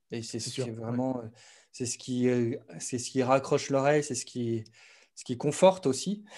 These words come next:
Speaker 2: Mhm.
Speaker 1: Donc après, euh, après en, en tant que tel, euh, moi, j'ai pas vraiment un canevas tout fait, mais j'ai, je sais que j'ai des, j'ai des cases à cocher,
Speaker 2: D'accord,
Speaker 1: tu
Speaker 2: ouais.
Speaker 1: vois, sur ma compo. Et donc, je sais, euh,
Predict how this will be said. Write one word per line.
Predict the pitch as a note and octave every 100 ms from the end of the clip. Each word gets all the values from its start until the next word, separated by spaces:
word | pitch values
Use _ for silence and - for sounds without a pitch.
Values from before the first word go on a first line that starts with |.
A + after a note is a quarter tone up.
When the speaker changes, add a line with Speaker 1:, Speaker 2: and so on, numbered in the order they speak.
| -
Speaker 2:
Mhm. | D3
Speaker 1:
Donc | C3+ -
après, | D3 - G#3 A3 G3+
euh, | C#3 B2+ B2+ B2+ B2
après | C3 - F#3+ F#3+
en, | D3
en | C3 C3+
tant | C#3+ C3+
que |
tel, | B2 F#3 F#3+
euh, | D3 C3 B2+ B2 A#2+ A#2+ A#2 - - - - _ -
moi, | C#3 E3
j'ai | C#3+
pas | C3 E3+
vraiment | D#3 E3 E3
un | D3+
canevas | - E3+ D#3+ D#3
tout | D#3 -
fait, | - F3+ F#3+ G#3+
mais | G3 C3 B2+
j'ai, | A#2+ D3+ E3+
je | C3+
sais | C3+ - F3+
que |
j'ai | C#3+ C#3
des, | C3 B2+ B2+ B2+ C3
j'ai | D3+ B2+
des | B2+ C3+
cases | D#3+ D3
à | D3+
cocher, | D#3 D3 D#3 D3+ - _ _ _
Speaker 2:
D'accord, | D#3+ E3 D3 C3+ -
Speaker 1:
tu | B2
Speaker 2:
ouais. | C3
Speaker 1:
vois, | C#3+
sur | - B2+
ma | B2+
compo. | A#2+ B2+ B2+ D#3 C#3+
Et | B2
donc, | B2+ D#3
je | C3+
sais, | B2 - D#3+
euh, | D#3+ C3+ B2